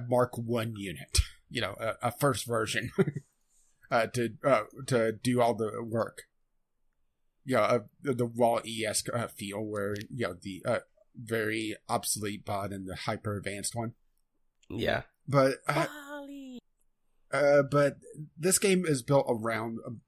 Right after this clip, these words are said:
Speaker 1: building programs. Uh, very simple, just drag and drop, uh, various commands. Uh, it's pre-, uh, pretty much, uh, actually, it's completely, uh, mouse driven. Uh, just drag and drop, and really, there's not a lot to talk about here because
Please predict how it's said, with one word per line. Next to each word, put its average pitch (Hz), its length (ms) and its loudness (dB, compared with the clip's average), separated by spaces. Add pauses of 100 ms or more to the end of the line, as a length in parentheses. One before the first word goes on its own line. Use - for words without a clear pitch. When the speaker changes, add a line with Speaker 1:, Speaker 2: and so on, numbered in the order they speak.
(200)
Speaker 1:
building 117 340 2
programs. 120 760 0 (360)
Uh, 117 180 4 (120)
very 143 520 -2
simple, 123 440 4
just 123 240 0
drag 123 220 2
and 110 80 -4
drop, 113 280 -2
uh, 123 120 0
various 107 360 -2
commands. 101 580 -6
Uh, 110 80 -4 (100)
it's 127 280 -4 (240)
pre-, 180 180 0 (160)
uh, 147 120 2
pretty 196 220 -4
much, 165 300 -2
uh, 131 120 0 (140)
actually, 139 300 -4
it's 107 120 0
completely, 107 540 -2
uh, 92 120 -2
mouse 92 320 -6
driven. - 400 -8 (760)
Uh, 120 80 0
just 104 260 -6 (100)
drag 139 240 2
and 131 80 0
drop, 113 400 -2
and 117 440 -6 (320)
really, 233 320 0 (440)
there's 170 320 -6
not 170 240 -4
a 165 100 0
lot 117 460 -4
to - 80 0
talk 143 280 -2
about 95 240 -2
here 104 240 -6
because 117 840 -2